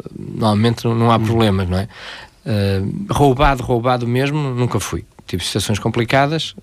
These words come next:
Speaker 1: mas nunca, nunca fui roubado. Tive já, por exemplo, acidentes, é que eu tive, já tive acidentes. Tive um descarrilamento no, no, no Zimbábue.
Speaker 2: De comboio?
Speaker 1: De comboio.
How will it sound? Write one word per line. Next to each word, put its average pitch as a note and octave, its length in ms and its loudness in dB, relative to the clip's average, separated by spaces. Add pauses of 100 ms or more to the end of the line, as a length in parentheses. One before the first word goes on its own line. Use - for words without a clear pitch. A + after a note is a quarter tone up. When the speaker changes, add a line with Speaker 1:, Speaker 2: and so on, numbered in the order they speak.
Speaker 1:
mas G2 440 -2
nunca, F#2+ 360 -2 (240)
nunca G2 260 -2
fui - 140 -2
roubado. G2 320 -2 (760)
Tive - 160 4
já, F#3 140 6
por F#3 100 -6
exemplo, B2+ 160 2
acidentes, C3+ 460 2
é A2 40 0
que - 80 -2
eu D3 60 0
tive, G2+ 220 0
já F2 100 -2
tive G2 160 -2
acidentes. G2 560 -2
Tive F2+ 140 -2
um G2 40 0
descarrilamento G#2 760 2
no, G#2+ 180 0
no, G#2+ 420 0
no A2 220 -2
Zimbábue. G#2+ 540 2 (160)
Speaker 2:
De A#2+ 100 -4
comboio? C3+ 340 4
Speaker 1:
De - 140 -12
comboio. G2+ 420 0